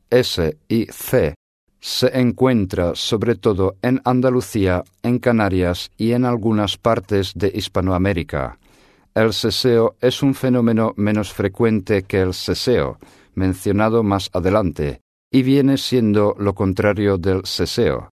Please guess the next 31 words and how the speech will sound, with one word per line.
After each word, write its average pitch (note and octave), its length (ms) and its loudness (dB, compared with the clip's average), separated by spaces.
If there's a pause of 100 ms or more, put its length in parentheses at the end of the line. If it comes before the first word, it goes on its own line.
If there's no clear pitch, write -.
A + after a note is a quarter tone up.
(160)
Se - 220 -2
considera A2 540 0
vulgar, G#2+ 520 2 (120)
negligente G#2 880 0
e A2 120 2
inaceptable G#2 920 0
en A2 280 0
lo A#2 320 2
que G#2 160 4
a G2+ 80 4
normas G#2 500 0
de F#2+ 80 -2
pronunciación F#2+ 720 -2
se - 180 -4
refiere. D2+ 540 -4 (520)
Es C3 180 0
por A2+ 200 0
ello G2+ 380 2 (220)
que G2 180 0
nos F#2+ 300 -2
encontramos G2+ 840 -2
con G2 240 0
él G2+ 280 0
en G2+ 180 -2
personas G#2+ 640 -2
de F#2+ 160 -2
capas G#2+ 420 0
de G2 80 -2
menos G2+ 360 -2
nivel G2+ 260 0
cultural. F2+ 640 -4